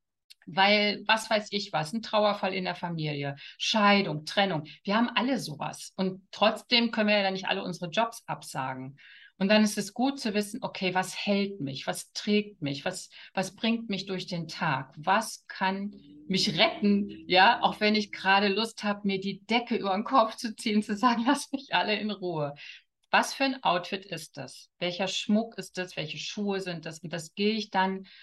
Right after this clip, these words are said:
sozusagen mit deinen Gefühlen, gehen wir das durch, sodass du sagst, „Ah ja, jetzt, jetzt stimmt's.“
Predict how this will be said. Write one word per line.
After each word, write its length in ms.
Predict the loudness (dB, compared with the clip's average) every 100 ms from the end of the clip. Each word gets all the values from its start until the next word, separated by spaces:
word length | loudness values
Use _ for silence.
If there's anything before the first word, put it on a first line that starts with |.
| -20 _ _ -10
sozusagen 460 | -8 0 2 4
mit 280 | 2 2 -2
deinen 460 | 0 2 4 0 -2
Gefühlen, 720 | -6 -8 -6 -2 -2 -2 -2
gehen 260 | -2 -2 -4
wir 120 | -6
das 300 | -6 -10 -10
durch, 440 | -8 -4 -2 -2 -2
sodass 360 | -2 -2 -4
du 200 | -6 -4 -2
sagst, 380 | 2 0 -2 -4
„Ah 120 | -2
ja, 140 | 0
jetzt, 400 | -4 -8 -10 -16 -6
jetzt 240 | -4 -4
stimmt's.“ 640 | -8 -10 -16 -18 -20 -20